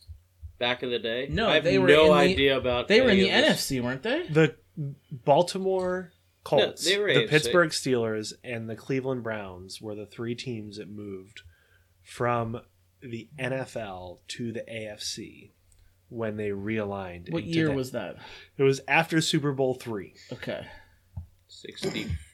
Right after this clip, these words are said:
Speaker 2: Because the Colts went to the Super Bowl.
Speaker 3: Or maybe it was after Super Bowl five. It was like
Speaker 1: No, the Colts won the big game before it was called the Super Bowl, right?
Speaker 2: Three? Was it three? No, four.
Speaker 3: They lost to Joe Namath.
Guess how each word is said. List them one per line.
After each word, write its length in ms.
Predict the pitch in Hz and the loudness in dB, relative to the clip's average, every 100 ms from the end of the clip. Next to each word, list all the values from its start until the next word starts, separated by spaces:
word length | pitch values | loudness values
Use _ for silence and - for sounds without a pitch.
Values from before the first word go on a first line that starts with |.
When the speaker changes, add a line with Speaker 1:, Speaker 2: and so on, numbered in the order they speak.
| - 98 | -2 2
Speaker 2:
Because 180 | - 139 | 4 4
the 140 | 151 | 2
Colts 600 | - - 302 - - - _ - | 0 2 2 2 -6 -10 _ -12
went 320 | 165 202 208 | 0 0 0
to 60 | |
the 100 | 180 156 | -4 -4
Super 380 | - 220 180 | -4 -4 -2
Bowl. 540 | 151 147 127 120 120 - _ _ _ _ | -4 -4 -4 -4 -6 -12 _ _ _ _
Speaker 3:
Or 60 | 151 | 4
maybe 200 | 165 190 | 8 12
it 40 | |
was 120 | 196 160 | 12 10
after 200 | 151 143 | 4 0
Super 220 | 151 135 | -2 0
Bowl 160 | 123 | -2
five. 400 | 104 107 90 76 | -2 -4 -6 -8
It 40 | 113 | 0
was 220 | 135 135 | 2 6
like 240 | 147 123 | 6 6
Speaker 1:
No, 80 | 180 | 6
the 100 | 160 | 2
Colts 480 | 156 - 202 220 - 147 | 2 8 10 10 8 -6
won 840 | 135 160 151 180 180 180 175 165 160 _ _ _ _ _ | -12 8 10 10 8 6 4 0 -6 _ _ _ _ _
the 400 | - 131 143 143 120 | -18 2 4 6 4
big 260 | 156 135 | 2 2
game 400 | 131 151 156 143 | 2 6 6 4
before 420 | 127 127 - 147 147 | 0 -8 2 6 6
it 40 | |
was 160 | 127 - | 4 -2
called 600 | - 139 139 135 123 101 | -2 0 2 2 -2 -2
the 180 | 117 - | -2 0
Super 360 | - 151 151 | 0 -4 -6
Bowl, 240 | - 104 98 | -8 -8 -6
right? 80 | |
Speaker 2:
Three? 340 | 160 165 262 - | 2 2 2 -4
Was 140 | - 160 | -8 -8
it 140 | 143 | -8
three? 220 | - 214 | -6 -6
No, 340 | 254 196 123 - - | -2 4 4 2 -4
four. 260 | 233 151 | 0 2
Speaker 3:
They 100 | 147 | 6
lost 220 | 147 143 143 | 8 8 4
to 60 | |
Joe 180 | 123 120 | -2 -2
Namath. 340 | 107 104 87 | -4 -10 -10